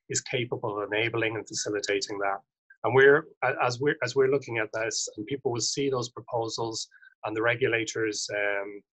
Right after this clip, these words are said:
in the regulators' consultation papers that came out last week, we'll see those proposals. There are, there are material amounts of, of money in that. But what's really important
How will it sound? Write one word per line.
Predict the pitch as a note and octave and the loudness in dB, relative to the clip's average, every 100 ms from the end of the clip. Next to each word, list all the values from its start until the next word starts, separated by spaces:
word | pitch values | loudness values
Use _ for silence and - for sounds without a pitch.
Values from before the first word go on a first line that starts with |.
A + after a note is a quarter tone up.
| - | -8
in | A2 | -2
the | G#2 | 0
regulators' | A2+ A2+ A2 G#2+ - | 0 0 0 -2 -6
consultation | G#2+ - - D3+ A#2+ | -8 -6 -4 -4 -2
papers | G#2+ A2 G#2+ | -2 -2 -2
that | G#2+ A#2+ | -8 -8
came | A2 G#2 | -4 -2
out | G2+ | -2
last | - G2+ - | 0 -2 -2
week, | A#2 A2 G#2 - - - _ | -2 -2 -6 -16 -20 -20 _
we'll | A2+ | -4
see | G#2+ C3+ | -2 0
those | A#2+ A2 | 0 -4
proposals. | - A2+ A2 A2 G2+ | -6 -2 -2 -2 2
There | A#2+ | 4
are, | B2 C#3+ - | 4 2 0
there | A2+ | 2
are | A2+ A2+ | 2 0
material | A2 - C#3 C#3 | -4 4 6 6
amounts | A#2+ A2 - | 4 0 -4
of, | G#2+ - - | -8 -12 -10
of | - | -2
money | B2 C3+ | 0 0
in | G2+ | -2
that. | G2 G2 - - - _ _ | -4 -6 -8 -18 -20 _ _
But | - | 0
what's | A#2+ B2 | 0 4
really | C#3+ D3 B2+ | 6 6 4
important | B2 A#2+ A2+ G#2+ | 2 0 -2 -2